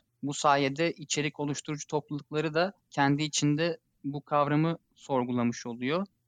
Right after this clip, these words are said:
İşte tam da aslında bu yüzden web üçün gelişmesinin ne kadar önemli olduğunu görüyoruz. Çünkü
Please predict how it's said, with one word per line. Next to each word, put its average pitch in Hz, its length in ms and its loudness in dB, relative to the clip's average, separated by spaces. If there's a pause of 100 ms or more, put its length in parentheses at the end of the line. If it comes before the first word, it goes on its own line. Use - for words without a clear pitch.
İşte 139 580 0 (240)
tam 170 240 6
da 165 60 6
aslında 170 380 2
bu 185 120 2
yüzden 175 680 2 (120)
web 143 340 -2
üçün 170 420 0 (180)
gelişmesinin 151 760 2
ne 160 80 2
kadar 156 280 2
önemli 151 340 4
olduğunu 151 360 2
görüyoruz. 120 420 -2
Çünkü 147 480 -2